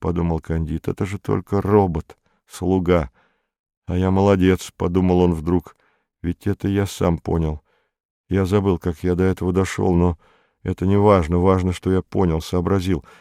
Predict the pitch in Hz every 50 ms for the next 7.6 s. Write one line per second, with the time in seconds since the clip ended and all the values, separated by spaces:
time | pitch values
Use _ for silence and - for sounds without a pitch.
0 | _ _ _ _ _ _ _ _ _ _ - - - 101 92 - - 87 - 90
1 | 90 - - - 98 101 95 98 98 95 - - 92 92 87 95 98 98 90 92
2 | 87 82 - - - 104 92 78 69 - - - - - - _ _ - 101 95
3 | 98 98 98 98 107 117 120 117 110 104 110 127 131 123 107 - - - - _
4 | _ _ _ _ - 92 87 90 95 107 117 - - 104 92 82 - _ _ _
5 | _ _ _ _ - - 90 90 90 98 90 90 90 90 82 87 92 82 78 80
6 | 87 101 113 113 - - 92 92 85 92 95 95 92 92 87 - - - - 101
7 | 98 95 95 87 95 98 90 80 - - 71